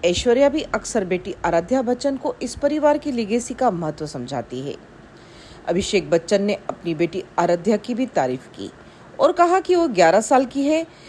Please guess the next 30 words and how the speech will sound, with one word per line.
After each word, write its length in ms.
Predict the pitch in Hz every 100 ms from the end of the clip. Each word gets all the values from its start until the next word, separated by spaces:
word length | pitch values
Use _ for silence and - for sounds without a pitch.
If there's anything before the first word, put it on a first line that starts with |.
| 240 233
लेकिन 440 | 247 285 370 392
पच्चीस 560 | - 247 - - 339 -
साल 180 | 302 269
की 140 | 294
लड़की 320 | 226 185 233
जितनी 320 | 196 - 220
समझदार 560 | 214 151 143 - 95 78
है। 200 | 143 - - - - - - - 156
बातचीत 440 | 170 165 180 165 -
के 60 |
दौरान 320 | 160 165 175 -
अभिषेक 360 | 165 156 180 143
बच्चन 300 | 156 - 202
ने 140 | 226
कहा 360 | 220 208 247 262 - - - -
कि 80 |
उन्हें 260 | 277 311 381
इस 140 | 370
बात 300 | 269 294 285
का 120 | 320 - 196
एहसास 480 | 196 - 277 294 -
है 60 |
कि 140 | - -
उनके 320 | 220 220 294
पिता 320 | 277 233 262
अमिताभ 500 | - 185 175 170 170
बच्चन 480 | 165 165 - 302 311 - - - -
और 160 | 277
उनके 400 | 269 302 320 440
दादाजी 540 | 285 220 180 180 156